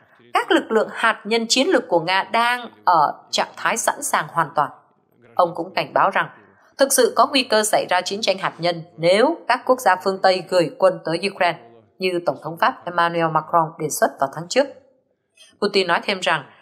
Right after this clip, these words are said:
các quốc gia phương Tây phải nhận ra rằng chúng ta cũng có vũ khí để tấn công các mục tiêu trên lãnh thổ của họ. Tất cả điều này thực sự đe dọa một cuộc xung đột với việc sử dụng vũ khí hạt nhân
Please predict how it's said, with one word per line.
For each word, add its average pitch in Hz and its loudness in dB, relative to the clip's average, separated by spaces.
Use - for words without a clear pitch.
các 392 0
quốc 370 2
gia 240 6
phương 247 0
Tây 233 4
phải 220 0
nhận 190 0
ra 240 0
rằng 208 0
chúng 277 -6
ta 233 2
cũng 220 -2
có 254 6
vũ 269 0
khí 294 0
để 185 0
tấn 233 0
công 220 2
các 381 0
mục 226 -4
tiêu 202 0
trên 240 0
lãnh 240 -2
thổ 165 0
của 160 -2
họ. - 2
Tất 226 0
cả 151 2
điều 165 0
này 160 0
thực 196 -6
sự 196 0
đe 240 2
dọa 214 4
một 208 -2
cuộc 214 2
xung 277 0
đột 196 6
với 190 4
việc 175 -2
sử 160 -4
dụng 151 -4
vũ 160 -8
khí 190 -2
hạt 226 -2
nhân 175 -2